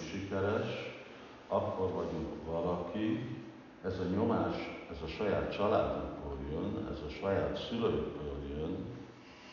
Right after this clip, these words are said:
hogy én akarom, hogy neked legyen mindazok a dolgok, amik nekem nem volt. Na végre, amikor jöttem Krishna tudatba, akkor visszajöttem a szüleimmel a választ,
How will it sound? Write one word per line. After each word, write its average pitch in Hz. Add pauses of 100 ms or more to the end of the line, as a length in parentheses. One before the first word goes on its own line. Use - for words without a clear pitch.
(460)
hogy 92 (680)
én 117
akarom, 101
hogy 80
neked 92
legyen 85
mindazok 87
a 78
dolgok, 80
amik 82
nekem 80
nem 73
volt. 71 (2000)
Na 90
végre, 117
amikor 87
jöttem 80
Krishna 95 (120)
tudatba, 90
akkor 90
visszajöttem 78
a 73
szüleimmel 76
a 67
választ, 76